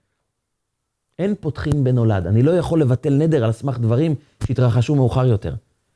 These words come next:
ובא התלמוד ושואל, "אז איך הוא ביטל את הנדר של אותו אדם? הרי בשעה שהוא נדר לא להתחתן איתה, היא הייתה באמת כעורה.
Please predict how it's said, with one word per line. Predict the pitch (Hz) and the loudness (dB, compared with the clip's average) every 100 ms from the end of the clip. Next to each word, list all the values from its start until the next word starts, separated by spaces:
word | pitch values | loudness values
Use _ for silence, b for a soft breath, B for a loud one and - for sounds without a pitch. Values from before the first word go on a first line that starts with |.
| _ _ _ _ _ _ _ _ - | _ _ _ _ _ _ _ _ -2
ובא | 110 135 | 0 2
התלמוד | 139 139 147 127 | 2 2 4 2
ושואל, | 120 127 135 | 2 2 2
"אז | 113 120 | 2 2
איך | |
הוא | 123 | 2
ביטל | 123 123 127 | 2 2 0
את | 123 | 2
הנדר | 110 120 127 110 | 2 4 4 2
של | 98 101 | 2 0
אותו | 101 120 107 | 0 0 0
אדם? | 120 151 131 B | 0 0 -4 B
הרי | - 127 | 0 2
בשעה | 135 127 - 120 165 | 2 2 0 -2 -2
שהוא | 180 156 | 0 0
נדר | 139 156 | 2 2
לא | 156 151 | 2 0
להתחתן | 147 135 120 170 | 0 -4 -4 -2
איתה, | 170 143 | -2 -2
היא | 120 | 2
הייתה | 120 117 151 | 2 2 2
באמת | 165 165 180 - | 2 0 -4 -2
כעורה. | 202 208 220 262 | 0 0 0 -2